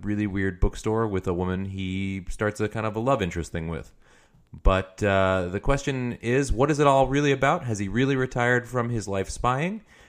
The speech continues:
And the rest of the film answers those questions and a whole lot more. So I chose this film for you, Jake, 'cause I, you asked to watch a spy thriller. Uh, so why don't we start off with, did you like it? How did you like it?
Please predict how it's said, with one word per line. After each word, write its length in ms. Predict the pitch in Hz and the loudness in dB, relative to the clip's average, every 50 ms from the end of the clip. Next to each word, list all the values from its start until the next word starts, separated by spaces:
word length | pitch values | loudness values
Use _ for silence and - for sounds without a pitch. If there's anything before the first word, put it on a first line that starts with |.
| - - | -12 -4
And 220 | 101 104 101 98 | -2 0 0 0
the 80 | 98 101 | 2 2
rest 200 | 107 120 123 - | 0 0 0 0
of 80 | 120 101 | -2 -2
the 80 | 107 | -2
film 380 | 104 - 110 107 104 104 104 101 - | 0 2 2 2 2 0 -2 -4 -6
answers 680 | - 98 98 - - 98 95 92 95 92 92 - - - _ _ - | -6 -6 -6 -4 -4 -2 -2 0 -2 -2 -4 -8 -14 -18 _ _ -8
those 300 | - 90 107 117 120 - | 0 2 4 4 2 2
questions 640 | - - 113 110 104 - 113 107 104 104 104 101 107 | 0 0 0 0 -2 -4 -4 -4 -4 -4 -6 -4 -4
and 320 | 98 92 90 90 85 - - | -2 -2 -2 -4 -6 -6 -8
a 80 | - 87 | -10 -6
whole 240 | 90 92 90 87 85 | -4 -2 0 0 0
lot 200 | 82 82 76 82 | 0 0 -2 -4
more. 320 | 92 107 110 85 - - - - _ _ _ _ - - _ _ _ _ _ | -6 -6 -6 -8 -8 -12 -14 -18 _ _ _ _ -20 -20 _ _ _ _ _
So 380 | - 110 104 104 101 98 92 - - | 0 2 4 4 4 4 2 0 -2
I 240 | 98 101 98 98 | 0 0 0 0
chose 320 | 101 - - 135 131 139 123 | -2 -2 0 2 2 2 0
this 160 | 131 127 - | -2 -2 0
film 180 | - 127 120 117 | -2 -2 4 4
for 80 | - | 4
you, 140 | 117 110 110 | 4 4 2
Jake, 240 | 104 110 110 104 - | 2 0 0 0 0
'cause 180 | 117 104 92 | -2 -2 -2
I, 160 | 85 - - 73 | -2 -4 -6 -6
you 300 | - 69 92 95 95 98 | -8 -6 -4 -2 0 0
asked 220 | 98 98 - - | 0 -2 -4 -4
to 60 | 92 | -2
watch 220 | 85 92 98 - - | 0 0 0 0 -2
a 60 | 92 | -6
spy 320 | - - - 82 80 80 | -6 -4 -2 -2 -2 0
thriller. 420 | - - 78 78 76 82 104 120 - _ _ _ _ | 0 -2 -2 -2 -4 -4 -6 -6 -8 _ _ _ _
Uh, 180 | - 80 82 80 | -8 -6 -6 -6
so 400 | - - - 104 98 95 92 90 | -6 -2 0 2 2 4 2 2
why 240 | 90 85 85 95 | 0 -2 0 0
don't 80 | 104 117 | 0 0
we 80 | 120 117 | 0 0
start 200 | - 117 107 104 | 0 2 2 2
off 140 | 107 - | 2 0
with, 280 | - 104 110 - - - - _ _ _ - - | 0 0 -2 -2 -4 -12 -20 _ _ _ -20 -8
did 160 | 95 95 85 80 | -6 -4 -2 0
you 60 | 90 | 0
like 200 | 82 92 123 - | 0 -2 -2 -4
it? 100 | 196 196 | -4 -4
How 100 | 160 113 | -4 -4
did 100 | 113 113 | -2 -2
you 80 | 120 | 0
like 160 | 127 131 - - | 0 0 -2 -4
it? 100 | - | -10